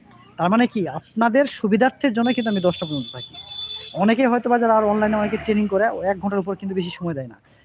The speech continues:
কিন্তু এই সুযোগটা আপনারা পাবেন। আমি কিন্তু আলোচনা করতে করতে সাড়ে নয়টা, আহ, দশটা বেজে যায়। তারপর হচ্ছে নাইম আহমেদ,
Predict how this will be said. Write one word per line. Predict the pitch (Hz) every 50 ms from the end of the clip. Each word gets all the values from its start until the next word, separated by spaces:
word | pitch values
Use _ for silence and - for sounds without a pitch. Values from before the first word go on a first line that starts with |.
| _ _
কিন্তু | 185 190 185 202
এই | 196
সুযোগটা | 190 - 202 180 190 - 202 180
আপনারা | - - 180 175
পাবেন। | - 143 113 - 107 - _ _ _ _ _ _ _ _
আমি | - 165 190 196
কিন্তু | 208 233 220 226
আলোচনা | 208 190 202 202 - 220
করতে | 208 - 220 202 - -
করতে | 208 208 202 226
সাড়ে | 214 - - 208 190 190
নয়টা, | 196 196 190 - 208 220 285 - _ _ _ _ _ _ _ _ _
আহ, | - 143 151 156 156
দশটা | 147 147 156 180 180 - - 190
বেজে | 175 156 139 127
যায়। | 110 - - _ _ _ _ _ _ _ _ _ _ _ _ _ _ _ _ - _ _ _ _ _ _ _ _
তারপর | - 190 196 226
হচ্ছে | 240 233 240 - 247 262 294 392 - _ _ 170
নাইম | 180 180 190 202 214 208
আহমেদ, | 202 202 226 220